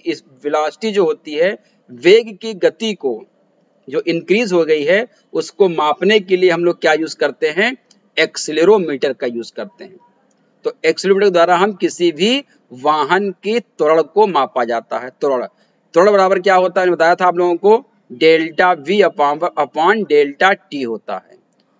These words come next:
यानी कि एकांक समय में सब वेग परिवर्तन की दर जो होती है, उसी को क्या कहते हैं, त्वरण कहते हैं। इसको ध्यान रखिएगा।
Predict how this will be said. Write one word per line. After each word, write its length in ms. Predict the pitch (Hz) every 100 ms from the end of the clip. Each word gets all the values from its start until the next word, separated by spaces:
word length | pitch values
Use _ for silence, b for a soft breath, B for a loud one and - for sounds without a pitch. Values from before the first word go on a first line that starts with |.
| _ _ _ 131
यानी 120 | 143
कि 120 | -
एकांक 500 | 156 160 165 175 220
समय 300 | 196 160 151
में 320 | 151 180 247 370 _ _ _ _ _ _ _
सब 500 | - 156 139 123 123 _ 131
वेग 360 | 127 190 208
परिवर्तन 540 | 185 160 151 143 156 151
की 160 | 170
दर 220 | 135 160
जो 160 | 147 147
होती 320 | 131 127 185
है, 60 | 151
उसी 180 | - 147
को 100 | 143
क्या 160 | 135
कहते 380 | 131 131 117 131
हैं, 240 | 185 294 _ _ _ _ -
त्वरण 200 | 151 156
कहते 340 | 147 143 143
हैं। 280 | 135 135 - _ _
इसको 280 | 143 - 170
ध्यान 260 | 147 151 151
रखिएगा। 420 | 147 143 139